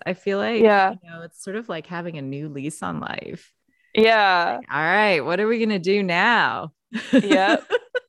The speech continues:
Speaker 2: It's pretty cool. It's
Speaker 1: Yeah.
Speaker 2: exciting.
Speaker 1: I'm, I am, I'm, I'm interested or intrigued in the notion of a second career.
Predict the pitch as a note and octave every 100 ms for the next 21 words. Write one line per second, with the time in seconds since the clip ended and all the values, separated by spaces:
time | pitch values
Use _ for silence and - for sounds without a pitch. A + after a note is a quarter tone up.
0 | - A#4+ _ _ A3 A3+ - B3 C4+ B3
1 | A#3+ B3 - - F3+ B3 B3+ A3 - -
2 | - _ _ - E3 F#3 G3 F#3+ - E3+
3 | F#3 G#3+ A3+ G3 F3+ F3 F3 F#3+ _ _
4 | _ _ - F3 F3+ - _ _ _ -
5 | E3+ F3 - _ _ _ _ _ _ -
6 | A#3+ D4 C#4+ - - D3+ D3+ D#3 D3+ D3+
7 | - F3 - G3 E3+ C#3 C#3+ E3 G#3 -
8 | D#3 D3 D#3 D#3 D3+ D3+ D3+ D#3 - D3+
9 | D3 D3 D3 D3+ - - - D#3+ C3+ B2+
10 | D3+ D4